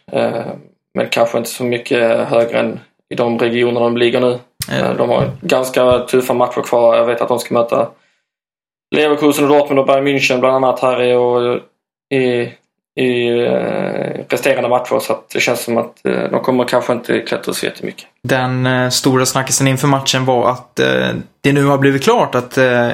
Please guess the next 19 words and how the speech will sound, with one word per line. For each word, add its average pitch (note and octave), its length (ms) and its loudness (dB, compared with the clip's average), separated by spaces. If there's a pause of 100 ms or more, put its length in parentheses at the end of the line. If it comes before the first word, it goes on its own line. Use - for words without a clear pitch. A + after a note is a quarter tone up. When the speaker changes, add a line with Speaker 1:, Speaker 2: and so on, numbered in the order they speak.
(120)
Speaker 2:
Mainz C#3+ 480 0
sportchef B2+ 480 -2
Christian B2 320 -2
Heidel C#3 440 0
kommer B2+ 380 -2
att A#2 200 -4
ta B2+ 100 -2
över A#2 360 0
en, A2+ 240 -2 (380)
samma C#3+ 280 0
roll C3 160 2
fast - 300 -4
med B2+ 400 0
lite C#3 600 0
fler C3 180 0
arbetsuppgifter B2+ 720 0
i, B2+ 240 -2
i B2+ 40 0
Schalke. C3 540 0